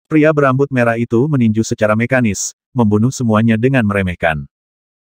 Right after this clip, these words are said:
Bahkan hantu ganas di masa-masa awal alam abadi terluka parah oleh pria berambut merah dengan satu pukulan, dan dibunuh dengan pukulan kedua. "Apakah orang ini begitu kuat?" Ekspresi Luo Tian sedikit membeku. Dia telah bertemu dengan murid-murid Sandman,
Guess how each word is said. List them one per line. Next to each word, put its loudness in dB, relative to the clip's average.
Bahkan 0
hantu 0
ganas 0
di -2
masa-masa 0
awal 2
alam 0
abadi 0
terluka 0
parah -2
oleh -2
pria 0
berambut 0
merah 0
dengan 0
satu -2
pukulan, 0
dan 2
dibunuh 0
dengan 0
pukulan 0
kedua. -2
"Apakah -2
orang 0
ini 0
begitu 0
kuat?" 0
Ekspresi 0
Luo 4
Tian 0
sedikit -2
membeku. -2
Dia 2
telah 2
bertemu 0
dengan 2
murid-murid 0
Sandman, -2